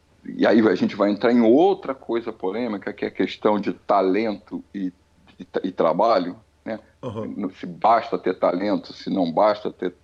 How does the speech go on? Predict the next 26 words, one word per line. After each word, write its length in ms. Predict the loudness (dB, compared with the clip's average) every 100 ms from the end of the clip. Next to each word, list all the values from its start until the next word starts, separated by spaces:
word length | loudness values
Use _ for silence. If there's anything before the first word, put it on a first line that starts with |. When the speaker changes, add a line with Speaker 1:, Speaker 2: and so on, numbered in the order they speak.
| _
Speaker 1:
talento. 560 | -12 -8 -4 -4 -6 -12 _ _ _ _
Com, 420 | 0 0 -2 -6
com, 260 | -2 -2 0
com, 200 | -2 -2
na 180 | 0 0
minha 160 | 0 -2
opinião, 480 | -2 -2 0 0
com 260 | -2 -2 0
o 80 | 0
Jordan, 580 | 0 2 2 0 -2 -2
encaixou 500 | -4 0 -2 0 -2
tudo. 400 | -2 -6 -6 -8 -18 _ _ _
Speaker 2:
Sim. 240 | -4 0
Speaker 1:
Por 100 | 2
isso 240 | 4 2 2
é 100 | -2
que 160 | 0 2
ele, 540 | 4 4 4 4 2 -12 -20 _ 2
ele 300 | 6 6 6
é 320 | 4 2 -6 _ _ _
esse 600 | -6 -6 -6 -4 -2 -4 -8 _ _ _ _
pica 300 | 0 2 2
das 240 | 0 0 0
galáxias 880 | 2 2 2 -2 -4 -12 _ -16 -16 _
todas, 320 | -14 -14 -14 -18
entendeu? 440 | -20 -14 -8 -8